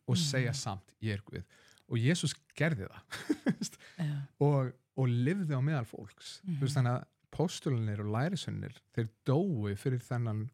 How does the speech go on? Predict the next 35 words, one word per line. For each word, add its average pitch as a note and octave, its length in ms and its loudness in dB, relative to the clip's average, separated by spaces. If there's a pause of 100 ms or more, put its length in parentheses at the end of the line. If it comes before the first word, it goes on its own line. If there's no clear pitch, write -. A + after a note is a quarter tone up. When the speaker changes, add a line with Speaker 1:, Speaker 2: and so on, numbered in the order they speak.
(140)
Speaker 1:
Guð C3 360 0 (220)
sinn - 360 -6 (200)
Speaker 2:
Mhm. D#3+ 420 -4 (300)
Speaker 1:
út C#3+ 180 4
af C3+ 120 0
því, A#2 280 0 (420)
og, D3 200 2
og C#3+ 160 -2
jafnvel D3 300 0
eftir - 400 -4
að A#2 100 2
hafa A#2+ 220 0
lifað B2+ 580 0
með B2 140 2
honum A2 140 0
í G#2+ 40 0
þrjú C#3+ 320 -4
ár. - 260 -8 (280)
Speaker 2:
Já. D#3 180 -6 (160)
Speaker 1:
Þú - 60 -10
veist, B2 160 -2
það C3 80 4
er C#3 160 -2
eitt F3 180 0
að C3+ 100 -2
geta C3+ 160 -4
feikað C#3+ 680 0
það G#2+ 120 0
og A2 60 -2
sért - 200 -2
fullkomin A#2 440 0
í G#2+ 80 0
einn B2+ 100 -2 (100)
dag. - 220 -2 (200)
Speaker 2:
Mhm. D#3+ 480 0